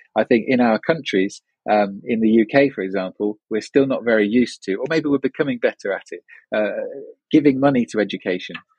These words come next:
Uh, but in the States, it's just expected. And I know that U K universities also struggle with getting money for education,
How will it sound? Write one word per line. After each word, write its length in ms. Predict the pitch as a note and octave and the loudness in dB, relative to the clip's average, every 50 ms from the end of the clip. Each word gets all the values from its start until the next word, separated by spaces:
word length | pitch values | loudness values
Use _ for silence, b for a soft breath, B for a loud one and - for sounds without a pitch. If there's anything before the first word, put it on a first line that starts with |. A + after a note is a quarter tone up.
| _ _ _ - G#2+ | _ _ _ -10 -6
Uh, 140 | G#2 G2 F#2+ | -4 -4 -2
but 120 | F#2 B2 C3 | -2 0 0
in 100 | C#3+ B2 | 2 0
the 80 | A2 | 0
States, 480 | - - - F3+ D#3+ B2+ G#2+ - - - | -6 0 2 2 4 4 2 -2 -6 -12
it's 140 | A#2 G2+ - | -12 -12 -10
just 260 | - - F#2+ - - | -6 -6 -6 -4 -4
expected. 600 | G#2+ F#2+ - - - C3+ G#2+ - _ - F2+ F2 _ - | -10 -10 -8 0 0 0 0 0 _ -10 -10 -10 _ -8
And 120 | A2+ A2 | -6 -4
I 80 | A2 A2 | -2 0
know 160 | B2 C#3 C#3+ | 2 2 2
that 140 | B2 A2 A#2 | 2 2 2
U 180 | A#2+ B2+ B2 | 2 2 2
K 160 | - - C3 | 2 0 0
universities 680 | B2+ A#2 G#2+ G#2 G2 F#2 G2 G2 F#2+ - - - G2 A2 | 2 2 2 0 -2 0 0 0 0 -2 -4 -8 -4 -2
also 320 | B2+ C3 A#2+ - F#2 F2+ | -2 -2 -2 -4 -8 -8
struggle 400 | - - - - G2+ F2 F2+ F2+ F2+ | -8 -8 -6 -6 -6 -6 -6 -8 -10
with 160 | F#2 - - | -8 -4 0
getting 260 | G2+ G2 G2 F#2+ F#2+ | 0 0 0 -2 -2
money 240 | G2+ G2+ G2 F#2+ F#2 - | -2 -4 -4 -4 -8 -4
for 80 | - F#2 | -6 -6
education, 580 | F2+ - - - - F2+ F2+ - - - F#2 | -6 -6 -10 -4 -2 -2 -2 -2 -8 -14 -14